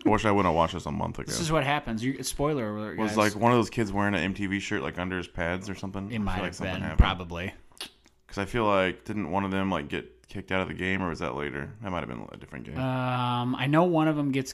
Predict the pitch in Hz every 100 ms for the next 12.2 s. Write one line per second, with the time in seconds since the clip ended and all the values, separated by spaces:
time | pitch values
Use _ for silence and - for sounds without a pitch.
0 | - - 139 131 - 120 120 117 117 117
1 | 101 - 67 60 67 87 135 120 117 110
2 | 101 - 131 98 95 101 - - _ _
3 | _ _ _ - 95 82 107 92 95 95
4 | - 90 60 55 107 98 76 - 62 -
5 | 98 90 - _ _ _ - - - -
6 | - _ - 117 123 123 120 120 117 117
7 | 113 110 107 - _ _ _ - 117 151
8 | 110 123 156 120 123 - 110 98 - 101
9 | 101 87 - 104 131 123 113 95 80 73
10 | - - 151 - - - - - - _
11 | - 104 107 104 117 110 107 95 - 101
12 | 92 87